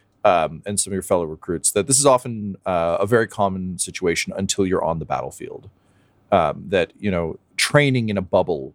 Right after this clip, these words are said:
is, is difficult, and it's really kind of out there on, on the field that, uh, that you really come into focus. Um, <clears throat>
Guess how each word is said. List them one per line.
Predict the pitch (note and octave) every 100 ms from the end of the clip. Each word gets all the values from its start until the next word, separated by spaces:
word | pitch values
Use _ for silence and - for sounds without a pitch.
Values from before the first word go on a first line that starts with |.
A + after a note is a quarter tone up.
| _
is, | E2+ E2 D#2+ D#2 D2+ - -
is | - E2 D2+
difficult, | - G#2 E2+ - - - -
and | - E2+
it's | E2 -
really | F#2+ E2+
kind | D#2+ D#2+
of | D2+ -
out | D#2+ D#2+
there | D#2+ D2 C2 D2
on, | - C2+ C2 C2+ -
on | D2
the | C2+
field | - D2 C#2 C2 - -
that, | - - G#1+
uh, | A#1 - - _ _ _ _ _ _
that | G#2
you | G2+ A2
really | A#2 G#2+
come | G#2+
into | F#2+ E2
focus. | - D2+ - - - - _ _ _ _ _
Um, | F#2+ F#2 F2+ E2 F2 - F#3+
<clears throat> | - C#3+ F#2